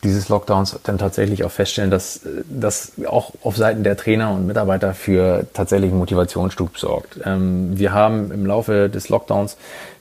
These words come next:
die rechtlichen Möglichkeiten jetzt ausgeschöpft und versuchen auch, ähm, im Zuge der, der Fördergespräche und der individuellen Rückmeldung zu den, zu den einzelnen Profilen, den Spielern die Möglichkeit zu eröffnen, äh, zu trainieren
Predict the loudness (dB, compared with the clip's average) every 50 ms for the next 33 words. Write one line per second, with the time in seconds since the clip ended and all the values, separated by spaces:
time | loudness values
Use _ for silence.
0 | _ -2 0 2 2 2 2 2 0 0 0 2 2 2 2 2 2 0 -4 -4
1 | 0 2 2 4 4 2 0 0 2 2 2 2 0 -2 -4 -4 -4 -6 -6 -6
2 | -6 -6 -6 -8 -4 -2 -2 -2 -2 -6 -10 -10 -8 -8 -6 -4 -4 -4 -2 -2
3 | -2 -2 0 0 0 0 0 -2 -4 -10 -20 -18 -18 -18 -16 -16 -16 -16 -16 -16
4 | -18 -20 -20 -8 0 2 4 4 6 4 4 4 2 0 -2 -6 -6 -6 -6 -2
5 | 2 2 4 6 6 6 6 4 4 2 0 -2 -2 0 0 2 2 2 2 0
6 | -2 -4 -2 0 0 0 0 -2 -4 -4 -4 -4 -2 0 0 2 0 0 -2 -6
7 | -8 -4 0 2 2 4 4 2 2 0 0 0 0 2 2 2 2 2 0 0
8 | 0 0 0 0 -2 -2 -4 -8 -12 _ _ _ -14 -8 -4 -2 0 0 0 0
9 | -2 -2 -4 -6 -8 -8 -6 -6 -6 -6 -6 -4 -4 -4 -4 -4 -4 -4 -4 -4
10 | -4 -8 -8 -6 -4 -2 0 2 2 0 0 -2 -4 -6 -4 -2 -2 -2 -4 -6
11 | -10 -16 -6 -2 2 4 4 4 2 0 -2 0 4 4 4 4 2 0 0 2
12 | 2 2 0 0 -2 -2 -2 -4 -6 -8 _ -4 -4 -4 -4 -6 -10 -12 -8 -6
13 | -6 -6 -2 0 2 4 6 6 6 6 4 2 -2